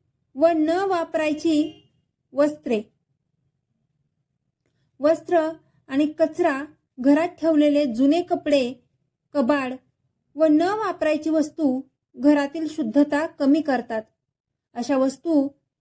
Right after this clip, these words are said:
पितृपक्ष सुरू होण्याच्या आधी काढून टाकाव्यात. बंद पडलेलं घड्याळ. बंद किंवा खराब झालेलं घड्याळ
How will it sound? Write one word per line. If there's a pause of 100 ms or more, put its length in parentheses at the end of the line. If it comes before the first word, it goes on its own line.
पितृपक्ष
सुरू
होण्याच्या
आधी (200)
काढून
टाकाव्यात. (1400)
बंद
पडलेलं
घड्याळ. (880)
बंद (160)
किंवा
खराब
झालेलं
घड्याळ